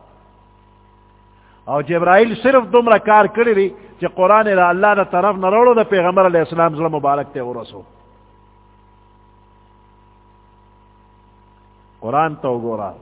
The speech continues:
د دې مضمون څنګه دی؟ دا قرآن خو ستا د کتاب تصدیق کوي، ستا پیغمبر ته رښتینی پیغمبر وای،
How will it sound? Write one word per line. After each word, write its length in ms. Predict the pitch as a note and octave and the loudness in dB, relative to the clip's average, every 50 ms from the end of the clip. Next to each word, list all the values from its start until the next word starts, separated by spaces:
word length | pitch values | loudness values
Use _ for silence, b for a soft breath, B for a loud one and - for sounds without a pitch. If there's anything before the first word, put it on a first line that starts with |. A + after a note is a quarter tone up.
| - - b b b b b _ | -20 -20 b b b b b _
د 40 | - B2+ C#3 | -8 -6 -4
دې 100 | E3+ F3 | -4 -4
مضمون 460 | E3+ F3 E3 D3+ B2+ D3 F3+ G3 F#3+ | -2 -2 -4 -4 -4 -6 -6 -6 -6
څنګه 380 | - - G#3 G#3+ G3+ F#3 E3 D3+ | -4 -6 -6 -6 -4 -4 -6 -6
دی؟ 160 | C3+ B2 G#2+ - - - - - _ _ _ _ _ _ _ _ _ _ _ b b b b b b - | -6 -10 -14 -18 -20 -20 -20 -20 _ _ _ _ _ _ _ _ _ _ _ b b b b b b -4
دا 120 | D#3+ G3 G3+ - - | -2 -2 -2 -2 -2
قرآن 260 | G#3 G#3 G#3+ A3 G#3+ | 0 2 2 2 0
خو 160 | - - F#3+ | -2 -4 -6
ستا 340 | F3 - - - A#3+ B3+ B3+ | -6 -6 -2 0 2 2 4
د 100 | B3 A#3 A3+ A3+ | 4 2 0 0
کتاب 300 | G#3+ G#3 - A3+ G3+ G3+ - - | -4 0 2 2 2 2 0 -2
تصدیق 420 | G#3+ F#3+ D3+ C#3 G3+ G#3 G#3 - | -4 -2 -2 -2 -6 -6 -6 -4
کوي، 140 | - G3+ F#3 | -6 -6 -6
ستا 220 | - - G#3+ G#3 G#3 | -4 0 0 0 2
پیغمبر 560 | G#3 G#3+ G#3+ G3+ F3+ G3 G3 F#3+ F#3+ G3+ G3+ | 2 2 0 2 0 -2 -2 0 0 0 0
ته 160 | G3 - G#3 | 0 -4 -4
رښتینی 380 | F#3+ G3 - - - G#3+ G#3 G#3 G#3 - | -4 -6 -10 -10 -8 -6 -6 -4 0 0
پیغمبر 400 | G#3 G3+ F#3+ F#3+ G3 G3 G3+ G3 | 0 0 0 0 0 2 2 2
وای، 260 | G3 F#3+ G3+ F#3+ F3 | 2 2 2 0 -2